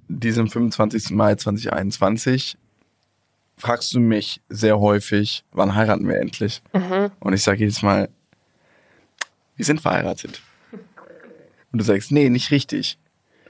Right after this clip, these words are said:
Speaker 2: Ja.
Speaker 1: Und warum sagst du das?
Speaker 2: Also es ist jetzt, glaub ich, schon langsam bei mir eingesickert, dass du mein Mann bist.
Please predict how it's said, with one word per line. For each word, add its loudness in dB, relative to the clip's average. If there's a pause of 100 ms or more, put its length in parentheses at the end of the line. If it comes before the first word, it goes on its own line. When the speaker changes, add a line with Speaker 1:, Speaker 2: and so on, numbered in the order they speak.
(140)
Speaker 2:
Ja. 0 (400)
Speaker 1:
Und 0
warum 2
sagst -2
du -2
das? -4 (1400)
Speaker 2:
Also 2
es 4
ist -2
jetzt, 0
glaub 4
ich, 0
schon 0
langsam 2 (160)
bei 0
mir 2
eingesickert, -2
dass -4
du -4
mein 2
Mann 2
bist. -2